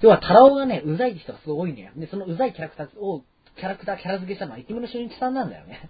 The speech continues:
<laughs> ああいうキャラクター作っちゃったのは。原作のタラオっていうのは、その、なんだろう、こけしみたいなもんでさ、要は、その辺にいてもいなくてもどうでもいいデクノボーみたいな存在なのよ。トーテンポールみたいな。<laughs> でも、タラオってあれじゃないな、ヒューマニスティックな、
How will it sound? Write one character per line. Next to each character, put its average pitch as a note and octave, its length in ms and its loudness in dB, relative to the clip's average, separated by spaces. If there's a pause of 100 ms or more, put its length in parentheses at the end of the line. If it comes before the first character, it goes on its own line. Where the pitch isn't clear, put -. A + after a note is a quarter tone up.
(140)
<laughs> - 160 -20
あ D3+ 60 -2
あ E3 80 4
い E3 60 4
う D#3+ 40 -2
キ - 80 -8
ャ D#3+ 40 0
ラ D3+ 40 -6
ク - 60 -8
タ D#3 80 -2
ー - 20 -2
作 - 160 -14
っ - 20 -14
ち - 80 -10
ゃ A2+ 40 -6
っ - 20 -20
た A2 80 -14
の G2 80 -16
は。 F#2 160 -18 (420)
原 G#3+ 220 2
作 B3+ 220 2
の C4 100 2
タ A#3+ 140 4
ラ A#3+ 100 8
オ C4 80 10
っ B3 60 0
て E3+ 80 0
い C#3+ 60 2
う - 20 -2
の C3+ 160 -4
は、 C3 400 -4
そ C#3 80 -16
の、 C3+ 60 -12
な E3 120 -8
ん A3 60 -10
だ G3 100 -4
ろ A2 180 -8
う、 - 40 -20
こ D3 80 -8
け F#3 100 -10
し B3+ 80 -8
み C#4 100 -4
た F3 100 -4
い - 20 -8
な B2+ 80 -8
も D#3 140 -6
ん - 20 -10
で A2+ 100 -14
さ、 A#2+ 160 -12 (480)
要 G#3+ 160 -4
は、 B2 560 -2
そ F3+ 80 -4
の G3+ 60 -2
辺 A3 140 -2
に G#3+ 120 -4
い F#3 60 -4
て B3 80 0
も G3+ 80 -2
い - 20 -2
な E3 80 0
く D#3 80 -4
て E3+ 60 -8
も B2 80 -8
ど D3 180 -2
う F#3 60 0
で F#3+ 100 0
も G3 140 -4
い G3 80 -2
い D3 40 -4
デ C3+ 140 -6
ク G3 100 -6
ノ G#3+ 60 -4
ボ G3+ 120 -4
ー - 20 -4
み C3 80 -6
た A#2 80 -12
い - 20 -16
な A2 60 -20
存 B2+ 160 -14
在 C3 100 -12
な D3 80 -10
の C#3 80 -10
よ。 G#2 140 -16
ト - 80 -14
ー E3 100 0
テ E3 80 -2
ン D#3+ 80 -2
ポ D#3 140 -4
ー - 20 -2
ル C3 60 -6
み A#2 80 -16
た A2 100 -14
い A#2+ 60 -14
な。 D3+ 140 -10
<laughs> F3+ 40 -6 (1700)
で G#3 100 2
も、 F3 360 -2
タ C#3+ 100 -8
ラ E3 160 -2
オ G3 380 0
っ F#3 60 -12
て F3 220 -4
あ E3+ 60 0
れ G3 80 -2
じ G#3+ 80 -2
ゃ - 20 -2
な C#3+ 100 -4
い B2 40 -8
な、 B2+ 80 -6
ヒ F3+ 160 -4
ュ A3+ 60 4
ー - 20 -2
マ A3+ 100 0
ニ A#3 100 -4
ス - 60 -20
テ A#3+ 100 -8
ィ - 20 -6
ッ B3 40 -20
ク E3+ 120 -8
な、 B2 240 -8